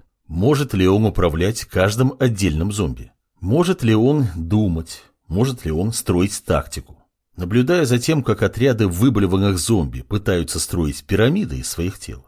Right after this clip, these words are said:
я было подумал, что это был приказ того парня. Если бы с таким войском он мог еще и тактики продумывать, то нам бы совсем плохо пришлось. Однако, похоже, я ошибся.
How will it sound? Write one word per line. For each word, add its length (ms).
я 260
было 260
подумал, 540
что 220
это 160
был 280
приказ 600
того 280
парня. 480
Если 400
бы 140
с 80
таким 400
войском 640
он 220
мог 320
еще 300
и 100
тактики 580
продумывать, 800
то 220
нам 260
бы 80
совсем 500
плохо 300
пришлось. 540
Однако, 480
похоже, 500
я 240
ошибся. 540